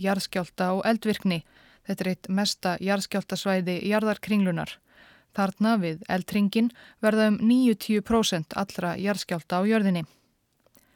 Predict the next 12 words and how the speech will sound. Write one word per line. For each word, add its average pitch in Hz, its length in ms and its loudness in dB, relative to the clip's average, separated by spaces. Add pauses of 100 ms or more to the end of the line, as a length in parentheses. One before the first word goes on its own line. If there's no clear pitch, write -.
(520)
Og 214 320 2
einmitt 254 480 2
við 240 260 2
norðausturströnd 233 1120 0
Japans 214 560 0
gengur 185 480 -4
Kyrrahafsflekinn 214 960 0
undir 190 360 0
Norður-Ameríkuflekann. 202 1400 0 (500)
Flekarnir 190 680 -2
læsast 185 680 -2
saman, 202 460 2